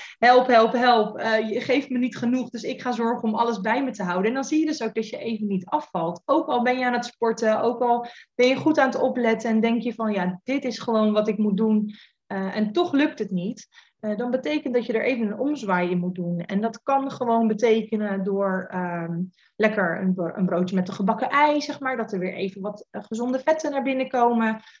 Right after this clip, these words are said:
Eh, in plaats van, eh, die salade tussen de middag, zeg maar. Dat je lichaam weer even een restart krijgt van... Oh ja, wacht, ik heb weer iets om te doen.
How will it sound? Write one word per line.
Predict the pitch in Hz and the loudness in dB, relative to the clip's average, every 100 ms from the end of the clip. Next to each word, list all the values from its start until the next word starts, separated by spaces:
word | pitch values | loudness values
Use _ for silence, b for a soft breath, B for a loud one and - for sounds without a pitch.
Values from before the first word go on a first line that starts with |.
| _ _ | _ _
Eh, | 202 202 202 | -8 -6 -6
in | 202 214 | -2 0
plaats | 233 220 208 | 2 2 0
van, | - 220 220 | -2 -2 0
eh, | 214 196 | 0 -2
die | 220 | -4
salade | 214 220 208 202 | -2 -2 0 -4
tussen | 202 - | -6 -6
de | 196 | 0
middag, | 196 190 185 | 0 0 -2
zeg | - 196 | -4 -6
maar. | 190 185 | -4 -4
Dat | 214 | -4
je | 262 | -4
lichaam | 311 302 | -4 -2
weer | 269 - | -2 -2
even | 302 339 294 | 2 0 0
een | 269 | -2
restart | 269 294 - 262 247 | -2 -2 -4 -4 -4
krijgt | - 233 226 - - | -4 -2 -2 -4 -8
van... | 226 214 | -8 -4
Oh | 339 | -2
ja, | 175 190 | -2 -2
wacht, | 214 - | -4 -6
ik | 202 | -6
heb | 208 | -4
weer | 233 226 | -2 -4
iets | 262 - | -4 -8
om | 262 262 | -8 -6
te | 302 | -6
doen. | 311 320 320 | -4 -6 -8